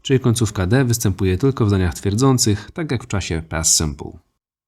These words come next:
Tabela przedstawia budowę trzech typów zdań z użyciem used to na przykładzie czasownika smoke.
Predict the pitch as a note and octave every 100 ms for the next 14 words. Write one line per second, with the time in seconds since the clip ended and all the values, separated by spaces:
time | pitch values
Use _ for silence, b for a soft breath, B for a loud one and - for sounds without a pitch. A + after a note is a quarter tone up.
0 | _ _ _ _ _ _ _ _ _ _
1 | _ _ - G#2+ B2+ B2+ A#2+ G#2+ - G#2+
2 | G#2 A2 G#2 G2+ - D3+ C#3 B2 A#2 G2+
3 | G2+ G#2 F#2+ E2 - G2+ G2 G#2 A#2 F#2+
4 | F2 E2 D#2+ - F#2+ D#3 F#3+ - _ _
5 | _ _ _ C3 E3 C3+ B2+ B2 G#2+ G2+
6 | F#2+ F#2+ F#2 F2+ - - E2 C#2+ -